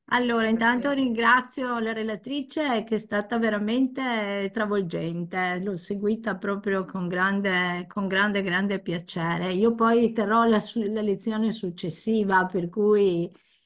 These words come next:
Speaker 1: eh, veramente è stato dato un avvio di progetto che, che, che già il progetto è bellissimo di per sé, ma proprio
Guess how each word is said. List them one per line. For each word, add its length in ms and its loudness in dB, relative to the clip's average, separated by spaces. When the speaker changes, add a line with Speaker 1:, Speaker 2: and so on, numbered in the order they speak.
Speaker 1:
eh, 600 -6
veramente 1160 2
è 80 0
stato 420 -2
dato 640 0
un 280 -2
avvio 760 0
di 160 -4
progetto 1040 -2
che, 260 -4
che, 260 -6
che 160 -2
già 140 2
il 80 0
progetto 500 -4
è 60 -2
bellissimo 720 0
di 120 0
per 200 -6
sé, 520 0
ma 220 -2
proprio 560 -2